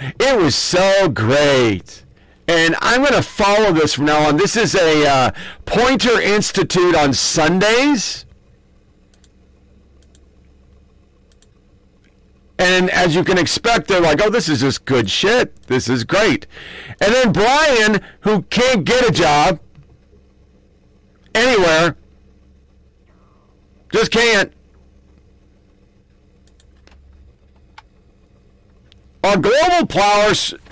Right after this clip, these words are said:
players shrugging off the disinformation crisis? This was in a tweet everywhere this weekend. And I gotta tell ya, I nuked said tweet a million times.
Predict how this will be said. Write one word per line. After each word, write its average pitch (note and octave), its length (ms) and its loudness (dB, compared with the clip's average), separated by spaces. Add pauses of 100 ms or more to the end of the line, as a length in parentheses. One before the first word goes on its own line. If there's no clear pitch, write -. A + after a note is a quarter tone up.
(160)
players F#3 560 0
shrugging E3+ 680 -2
off D3+ 400 -2
the C3 100 -2
disinformation B2+ 1300 -4
crisis? - 800 -6 (540)
This D4+ 260 -2
was D4+ 200 0
in D#4 160 0
a C4 120 0
tweet A#3 640 -2
everywhere E3+ 1120 0
this C3 260 -2
weekend. A#2+ 480 -2 (380)
And G#3 240 0
I A3+ 100 2
gotta C4+ 400 0
tell D4+ 320 2
ya, F#3 260 2 (440)
I A#3+ 180 0
nuked C4+ 520 0
said G#3 460 -2
tweet F3 420 0 (520)
a A3+ 160 0
million B3 540 2
times. D#3 560 -2